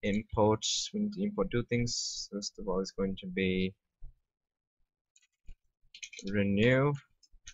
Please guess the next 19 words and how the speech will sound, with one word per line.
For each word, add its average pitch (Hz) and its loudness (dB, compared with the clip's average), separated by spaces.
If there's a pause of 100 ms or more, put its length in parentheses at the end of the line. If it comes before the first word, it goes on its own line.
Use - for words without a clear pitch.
(1120)
token. 120 2 (3750)
Another 110 2
one 107 6
is 104 -2
going 104 2
to 101 -2
be 101 0 (1700)
verify 156 4
the 143 -2
token. - -4 (220)
So - -2
we 107 4
just 104 0
renew 104 4
token 104 0
is 101 2
just 104 2
renewing 101 4
both 101 2